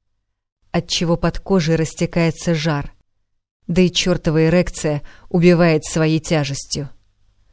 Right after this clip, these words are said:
Матрёшка всё ещё продолжает злобно шипеть, когда я обхватываю рукой её затылок и дёргаю к себе. «Одурел, Малфой?» —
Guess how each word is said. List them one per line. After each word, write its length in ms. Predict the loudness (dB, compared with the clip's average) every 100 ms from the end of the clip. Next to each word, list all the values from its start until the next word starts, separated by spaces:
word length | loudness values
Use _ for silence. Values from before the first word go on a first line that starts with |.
| _ _ _ _ _ _ -4
Матрёшка 600 | 0 2 2 0 0 -2
всё 260 | 0 2 2
ещё 260 | 2 0
продолжает 720 | 2 2 4 2 4 4 2
злобно 400 | 2 2 2 2
шипеть, 600 | -2 -2 0 2 2 -2 -16 -20 -20 -10
когда 260 | 0 2 4
я 280 | 4 4 4
обхватываю 840 | 2 0 0 2 2 0 0 2
рукой 380 | 0 0 2 2
её 260 | 2 0 2
затылок 640 | 0 2 2 4 2 -2 -18 -4
и 80 | 0
дёргаю 540 | 2 4 4 4 2 0
к 40 |
себе. 520 | 0 0 0 -2 -4 -10 _ _ _ _ _ _ _ _ _ _ _ _ _ _ _ _ -4 -2
«Одурел, 440 | 2 4 6 6
Малфой?» — 560 | 4 2 0 -4 -4